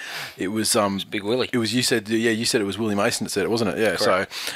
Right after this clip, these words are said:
Speaker 1: so yeah, unfortunately, we can't claim that. And then they said they started w-, saying, "Well, just wanted to check because they've been, you know, throwing Revelation around all the time as well," and that they definitely did steal.
Speaker 2: Yeah,
Speaker 1: I
Speaker 2: well,
Speaker 1: know.
Speaker 2: you know,
Speaker 1: We got four
Speaker 2: we didn't
Speaker 1: years of
Speaker 2: invent the word, but
Speaker 1: No, but we invented the context of the word in rugby
Speaker 2: as far
Speaker 1: league.
Speaker 2: as rugby league goes.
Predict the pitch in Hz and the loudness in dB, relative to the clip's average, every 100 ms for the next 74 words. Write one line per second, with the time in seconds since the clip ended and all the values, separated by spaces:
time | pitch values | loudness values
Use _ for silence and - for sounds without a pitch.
0 | - - - 101 110 101 110 127 120 101 | -10 -8 -2 0 2 0 0 0 0 0
1 | 107 107 117 98 104 101 120 127 104 113 | 0 0 0 0 0 0 0 0 2 0
2 | 101 92 85 92 101 107 101 101 104 - | -2 -8 -6 -4 0 2 2 -2 -6 -6
3 | - 104 101 107 127 131 107 - 127 104 | -2 0 0 0 2 0 0 2 0 0
4 | 98 104 101 104 101 101 110 98 127 110 | -4 0 0 0 -2 -2 -2 0 0 2
5 | 104 107 87 113 - 110 98 98 87 - | 2 2 4 2 2 2 0 -2 -4 -4
6 | 92 85 110 87 95 143 104 90 120 110 | -4 0 0 2 0 0 -2 0 -2 0
7 | 98 113 123 - 82 - - _ _ _ | -4 -4 -4 -4 -6 -10 -18 _ _ _
8 | _ _ _ _ _ - - - 190 202 | _ _ _ _ _ -16 -8 -4 0 0
9 | 101 - - 120 - - 156 - 151 131 | -2 -6 -2 -2 -2 -2 -2 0 -2 0
10 | 135 143 131 117 135 107 123 117 82 - | 0 0 0 -2 -4 -2 0 0 -2 -10
11 | _ - 87 - - 117 123 104 135 120 | _ -4 -4 -4 -10 0 0 2 0 2
12 | 117 107 - - 107 113 - 104 101 104 | 2 0 -4 -4 -2 -2 -4 -8 -4 -4
13 | 101 98 95 95 120 95 98 92 87 92 | 0 0 0 2 0 0 -2 -6 -6 -6
14 | 98 - | -8 -8